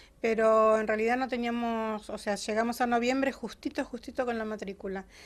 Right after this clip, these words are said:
Y nada, es de suponer que todavía hay familias que no han inscri-, no han inscrito a sus chicos, entonces es importante que se acerquen los papás que tienen que confirmar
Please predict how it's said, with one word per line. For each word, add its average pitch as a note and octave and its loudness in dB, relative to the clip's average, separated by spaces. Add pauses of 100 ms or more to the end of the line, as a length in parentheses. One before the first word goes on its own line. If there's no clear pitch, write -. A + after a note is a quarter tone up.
(140)
Y G#3 -6
nada, A3 0
es G#3+ -4
de A3 -4
suponer A3 -6
que A#3 -2
todavía G#3+ -2
hay G#3+ -6
familias G#3+ -6
que - -10
no A3 -8
han G#3+ -8
inscri-, G#3+ -12
no G#3+ -6
han G#3 -6
inscrito G#3 -12
a - -14
sus - -16
chicos, A3 -14
entonces G3+ -12
es G#3 -14
importante A3+ -4
que A3+ -4
se A3+ -6
acerquen G3+ -2 (420)
los G#3+ -4
papás A3+ 0
que D4 -6
tienen C4+ -2
que B3+ -6
confirmar B3 -2